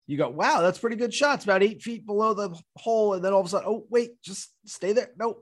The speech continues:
don't." And the ball starts trickling, and trickling. And next thing you know, it picks up speed, and he,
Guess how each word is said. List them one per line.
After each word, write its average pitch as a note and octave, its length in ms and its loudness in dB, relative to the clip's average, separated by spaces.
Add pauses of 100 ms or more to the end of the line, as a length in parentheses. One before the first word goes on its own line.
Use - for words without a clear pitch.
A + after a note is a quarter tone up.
don't." B3+ 300 0 (460)
And D3 100 -2
the C#3 40 -2
ball D#3+ 180 4
starts D#3 260 -2
trickling, A#2+ 480 -2 (360)
and D3 180 -2
trickling. C#3+ 540 -2
And D3 160 -4
next F3 240 0
thing F#3+ 100 0
you F3 60 2
know, F3 160 6
it D#3 100 -4
picks E3+ 180 -4
up D#3+ 140 -2
speed, D3 520 -2 (380)
and D#3+ 180 0
he, E3+ 140 -6